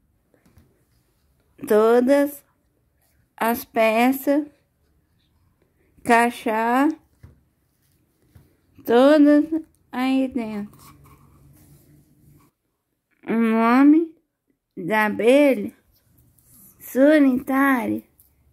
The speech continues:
é Egucine. É, bota o ovo, deixa comida, depois morre.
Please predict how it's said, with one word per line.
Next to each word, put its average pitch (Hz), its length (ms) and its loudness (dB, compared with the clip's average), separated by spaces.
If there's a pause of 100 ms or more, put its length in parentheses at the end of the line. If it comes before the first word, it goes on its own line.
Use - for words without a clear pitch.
(360)
é 285 520 0 (1400)
Egucine. 277 1300 0 (1800)
É, 226 280 -2
bota 240 600 2
o 233 340 4
ovo, 302 400 -2 (1800)
deixa 240 420 0
comida, 269 960 0 (1900)
depois 269 560 2
morre. 254 640 0